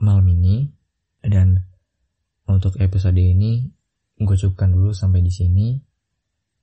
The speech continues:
Thank you buat lo yang udah dengerin sampai habis. Semoga lo suka sama pembahasan kali ini.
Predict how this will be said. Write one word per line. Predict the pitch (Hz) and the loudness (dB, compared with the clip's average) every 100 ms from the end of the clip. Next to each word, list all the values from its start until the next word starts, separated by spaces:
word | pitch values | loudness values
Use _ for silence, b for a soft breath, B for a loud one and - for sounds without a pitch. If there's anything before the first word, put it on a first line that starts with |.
| _ | _
Thank | - 98 101 | -2 0 0
you | |
buat | 101 95 92 - _ _ _ | 0 0 -2 -6 _ _ _
lo | 98 | 0
yang | 95 | 2
udah | 95 | 2
dengerin | 92 90 90 92 87 90 95 - | 2 2 2 0 0 0 -4 -4
sampai | 101 90 87 85 | 0 2 2 0
habis. | 87 104 120 - - - | 0 0 -2 -10 -18 -4
Semoga | 95 92 101 | 0 2 2
lo | 101 | 0
suka | 92 101 101 | -2 -4 0
sama | 95 | 0
pembahasan | 92 90 87 90 92 | 2 2 2 0 0
kali | 90 90 92 | 0 2 0
ini. | 117 123 | 0 -6